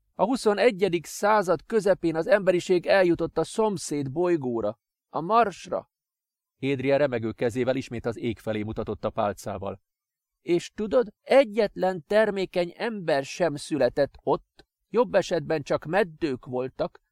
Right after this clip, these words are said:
rosszabban pedig visszamaradottak is. Egy idegen civilizáció a szabad akaratunk ellenére ehhez a bolygóhoz szögezett minket.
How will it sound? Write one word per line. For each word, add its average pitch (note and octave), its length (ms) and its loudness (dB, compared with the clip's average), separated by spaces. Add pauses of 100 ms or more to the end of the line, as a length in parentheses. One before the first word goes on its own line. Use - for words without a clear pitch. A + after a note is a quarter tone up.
rosszabban E3 640 0
pedig D3 280 0
visszamaradottak C3 1120 -2 (460)
is. - 420 -8 (440)
Egy D3+ 220 -2
idegen F#3+ 440 2
civilizáció E3 1040 0
a C#3+ 100 -4
szabad F#3+ 420 4
akaratunk D3 600 -2
ellenére C#3 720 0 (100)
ehhez F3+ 320 4
a D#3+ 60 6
bolygóhoz D3 600 0
szögezett B2+ 600 -4
minket. B2 580 -10